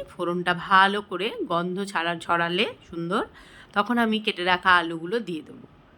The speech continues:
আমরা বাঙালিরা কিন্তু সব রান্নাতে আলু দিতে পছন্দ করি। বাইরে দেখবেন এত আলু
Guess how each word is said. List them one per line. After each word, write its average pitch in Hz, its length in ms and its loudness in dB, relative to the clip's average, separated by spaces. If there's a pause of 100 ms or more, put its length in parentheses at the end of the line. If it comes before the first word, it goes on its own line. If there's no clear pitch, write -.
(600)
আমরা 175 260 -2
বাঙালিরা 175 520 2
কিন্তু 226 420 -4
সব 302 540 6
রান্নাতে 214 500 2
আলু 190 340 6
দিতে 180 340 -6 (540)
পছন্দ 151 440 -8
করি। 139 220 -10 (1500)
বাইরে 196 360 4
দেখবেন 185 360 -4 (100)
এত - 280 -4
আলু 202 640 2